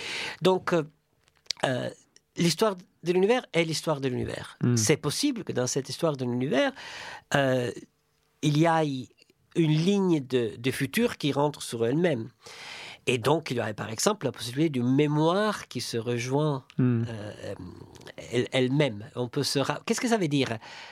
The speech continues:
Speaker 1: voyager dans le, dans le passé ? Ça veut dire que aujourd'hui, j'ai mémoire du futur.
Speaker 2: Hmm.
Speaker 1: Hein ? Parce que ça veut dire ça, rien d'autre que ça. Bon, il n'y a rien de paradoxal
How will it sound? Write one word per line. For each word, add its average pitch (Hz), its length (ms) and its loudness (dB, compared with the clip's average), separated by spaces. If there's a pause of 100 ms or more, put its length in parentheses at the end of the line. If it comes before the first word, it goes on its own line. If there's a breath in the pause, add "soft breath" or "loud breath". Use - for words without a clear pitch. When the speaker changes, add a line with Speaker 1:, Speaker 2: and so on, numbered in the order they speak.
(540 loud breath)
Speaker 1:
voyager 131 500 2
dans 110 120 -2
le, 98 80 -8 (340)
dans 110 120 -2
le 98 80 -6
passé ? - 360 -8
Ça 151 180 4
veut 165 120 2
dire 151 360 -2
que 117 280 2 (600 soft breath)
aujourd'hui, 147 580 2 (1040)
j'ai 143 200 4
mémoire 170 600 2
du 147 120 -4
futur. - 460 -14 (200)
Speaker 2:
Hmm. 131 100 4
Speaker 1:
Hein ? 117 280 0
Parce 127 160 -14
que 127 100 -4 (140)
ça - 180 -6
veut 107 60 -8
dire 113 180 -2
ça, 220 200 0 (120)
rien 139 280 4
d'autre 160 400 -2
que 123 140 -4
ça. 98 260 -8 (720 loud breath)
Bon, - 220 -8
il 92 60 -8
n'y - 60 -6
a - 40 -2
rien 120 240 -2
de 107 80 -4
paradoxal 143 760 -2